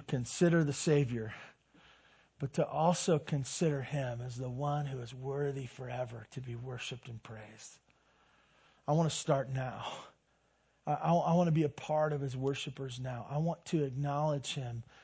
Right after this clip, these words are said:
as my Savior now, knowing that this is who he is. This is why he was born. This is the reason we celebrate. This morning,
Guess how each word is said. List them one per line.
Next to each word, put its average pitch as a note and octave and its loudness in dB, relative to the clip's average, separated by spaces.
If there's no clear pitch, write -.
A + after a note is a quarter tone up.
as C3 -10
my B2+ -6
Savior B2 -6
now, B2+ 0
knowing C#3+ 6
that B2+ -2
this D3 0
is - -2
who D3+ 4
he C3 2
is. B2+ 2
This C#3 0
is C#3 -2
why C3 2
he C#3 4
was B2 -2
born. B2 -4
This B2+ -4
is C#3+ -2
the B2 -6
reason A#2 -6
we A2+ -6
celebrate. A2 -12
This - 0
morning, F#3 12